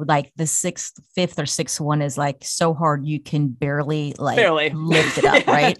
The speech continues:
Speaker 2: Yeah, yeah.
Speaker 1: Yeah.
Speaker 2: Always with good form. And it's really a good idea too. If you've not done it, I highly recommend. I mean, a coach is worth their weight in gold. Hire somebody to, to show you,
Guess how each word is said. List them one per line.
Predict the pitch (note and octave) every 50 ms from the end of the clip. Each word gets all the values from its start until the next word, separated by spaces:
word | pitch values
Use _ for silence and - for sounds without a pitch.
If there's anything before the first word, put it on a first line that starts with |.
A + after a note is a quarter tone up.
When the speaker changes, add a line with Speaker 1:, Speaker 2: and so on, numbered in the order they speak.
| E4 F4 - - -
Speaker 2:
Yeah, | - B2+ B2+ - - - _ _ _
yeah. | D#3 C3+ G2 - C#3 _ _ _
Speaker 1:
Yeah. | - - D#3 D3+ D3 D3+ C#3 - _ _ _
Speaker 2:
Always | - G3 G3+ G#3 G3 F#3+
with | G#3+ G#3
good | - G3 E3+ -
form. | - C3+ B2 B2 B2 B2+ C#3 - - - _
And | A3 A3+ A#3+
it's | A#3+ A#3 -
really | B3 B3 A#3 A3+ A3
a | G3+
good | F3+ F#3+ F3
idea | F3 E3 D#3 C#3 D3+ D#3 D3+ C#3
too. | C#3+ - E3 D#3+ D#3 D3+
If | - D#3 D#3+
you've | F#3 F3+ D#3+ E3
not | D#3+ D3+ D3+ D3+ - -
done | - D#3+ E3 E3
it, | E3+ E3+ E3+ - - _ _ _ _ -
I | - F3+
highly | F3 F3+ E3 D#3+ D3 D3+ D3
recommend. | C#3 C3+ C3+ - C#3 C3+ C3+ C3+ C3+ C3+
I | C3+
mean, | D3+ D3 D3+
a |
coach | D3+ - E3 D#3+ D#3+ D#3 -
is | D#3+ C#3+ C3+ C3+
worth | C3+ C3 C3 C3
their | C3+ C3 B2+
weight | B2+ B2+ B2 A#2+ -
in | C#3 B2
gold. | A#2+ B2 A#2+ A#2+ A#2+ B2 - _ _ _ -
Hire | - G3 F#3 F#3 F#3 F3+
somebody | E3+ - F3+ E3 D#3+ D3+ D3+ D3+
to, | C#3 C3+ C#3
to | C#3 - - C#3+
show | C3+ - - D#3+ D#3+
you, | D#3+ D#3 D3+ D#3 D#3 D3+ D3+ D3+